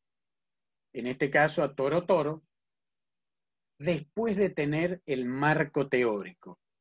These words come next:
después de tener el estado del arte, entonces,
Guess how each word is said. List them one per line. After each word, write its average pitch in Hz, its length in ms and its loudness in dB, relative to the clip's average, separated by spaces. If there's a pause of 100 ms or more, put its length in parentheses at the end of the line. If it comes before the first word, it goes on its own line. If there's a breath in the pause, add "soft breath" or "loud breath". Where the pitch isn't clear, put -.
(140)
después 143 420 6
de 202 80 8
tener 170 360 4
el 165 120 4
estado 160 500 4
del 127 200 4
arte, - 480 -4 (360)
entonces, 131 640 0